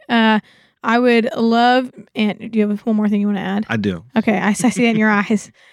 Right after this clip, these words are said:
Speaker 1: Add this before we land this plane.
Speaker 2: <laughs> And I'm not just saying this because my lovely, beautiful wife is here, but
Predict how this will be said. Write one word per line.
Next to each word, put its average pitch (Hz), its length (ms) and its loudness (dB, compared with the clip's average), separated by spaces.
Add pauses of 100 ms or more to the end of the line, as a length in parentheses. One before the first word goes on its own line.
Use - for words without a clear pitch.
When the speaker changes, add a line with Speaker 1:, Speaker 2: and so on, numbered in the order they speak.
(140)
Speaker 1:
Add 233 180 0
this 233 60 -4
before 262 140 2
we 254 80 4
land 233 240 2
this 220 100 0
plane. 214 360 4 (300)
Speaker 2:
<laughs> 165 180 -8
And 139 160 -2
I'm 156 80 -2
not 180 180 0
just 147 180 -2
saying 135 260 0
this 107 120 -6
because 110 320 -4
my 95 280 -2 (300)
lovely, 104 360 0
beautiful 104 420 -2
wife 98 240 -2
is 90 80 -12
here, 95 320 -8
but 110 260 -2